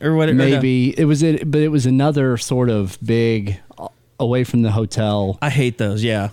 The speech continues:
Speaker 2: And
Speaker 1: I
Speaker 2: I
Speaker 1: don't
Speaker 2: think
Speaker 1: do those. And
Speaker 2: and
Speaker 1: there's, there was no shuttle. You had to go on your own and stuff. It
Speaker 2: was
Speaker 1: was
Speaker 2: like
Speaker 1: like a block party kinda thing.
Speaker 2: Little Big Town played. I don't even know anything about them. But I didn't go to that. Instead, I went to, I think, Babes and ate with Barry Tramel.
Speaker 1: Yeah.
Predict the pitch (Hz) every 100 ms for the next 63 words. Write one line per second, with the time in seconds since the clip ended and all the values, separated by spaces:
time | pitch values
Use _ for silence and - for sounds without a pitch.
0 | - 135 135 135 117 120 110 110 139 156
1 | 180 175 175 180 160 - - 139 127 127
2 | 143 131 127 120 107 110 110 113 110 -
3 | 113 113 147 143 127 139 113 113 117 -
4 | 127 123 120 120 120 127 120 117 127 156
5 | 131 123 120 113 127 123 123 120 - 131
6 | 127 120 113 110 104 104 101 98 101 95
7 | - 113 101 95 95 101 101 104 95 -
8 | - - - 127 131 127 143 143 165 135
9 | 117 117 107 104 104 87 117 107 - 135
10 | 123 120 117 - - 90 - - 120 123
11 | 117 92 110 107 104 92 101 104 104 110
12 | - 98 92 - 104 98 85 87 131 113